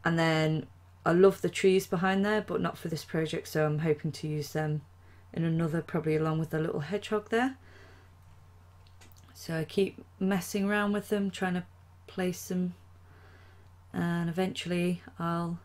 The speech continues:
decide what I want and where.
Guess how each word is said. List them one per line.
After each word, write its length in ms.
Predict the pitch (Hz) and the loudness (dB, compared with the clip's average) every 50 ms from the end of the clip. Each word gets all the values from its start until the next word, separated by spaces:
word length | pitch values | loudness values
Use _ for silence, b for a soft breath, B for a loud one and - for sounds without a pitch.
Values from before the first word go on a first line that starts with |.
| - - - - - - - - - - - - - - - - - - - - - - - - - - - - - - - - | -18 -20 -20 -20 -20 -20 -20 -20 -20 -20 -20 -20 -20 -20 -20 -20 -20 -20 -20 -20 -20 -20 -20 -20 -20 -20 -20 -20 -20 -20 -20 -20
decide 600 | - - 165 - - - 180 175 175 175 175 - | -16 -14 -12 -8 -4 -2 -2 0 0 -2 -2 -4
what 140 | 175 190 - | -6 -4 -2
I 120 | - 180 | -2 -2
want 340 | 180 185 190 208 220 247 - - - - - - - | 0 0 0 0 0 -4 -6 -10 -20 -20 -20 -10 -6
and 220 | 180 175 175 170 160 | -4 -2 -2 -2 -2
where. 340 | 190 190 196 214 254 262 | -2 0 0 0 -2 -4